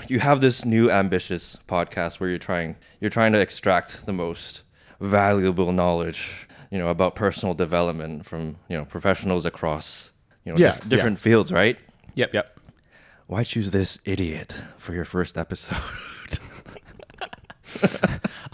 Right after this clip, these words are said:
Speaker 2: Well, I mean, thinking, doing a podcast has been something I wanted to do for a while.
Speaker 1: Yeah.
Speaker 2: But when I actually started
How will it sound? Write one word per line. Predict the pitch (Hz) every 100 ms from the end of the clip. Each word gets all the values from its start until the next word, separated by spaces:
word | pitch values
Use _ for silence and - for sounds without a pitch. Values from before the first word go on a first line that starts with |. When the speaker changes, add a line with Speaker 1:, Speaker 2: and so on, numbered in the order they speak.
| - - - - - - - - - 214 - - - - -
Speaker 2:
Well, | 147 - - _ 113
I |
mean, | 165 202 - _
thinking, | 190 233 170
doing | 165 226
a | 196
podcast | - 139 - 139 -
has | - 117 110
been | 107 95
something | 101 98
I | 92
wanted | 85 87 76
to | 85
do |
for | -
a | 80
while. | 71 71 - - - -
Speaker 1:
Yeah. | 87 80 -
Speaker 2:
But | 95 85 - _
when | 98 101 95 92 - _ _
I | 110
actually | 107 - - 110
started | 101 - - 98 101 - 95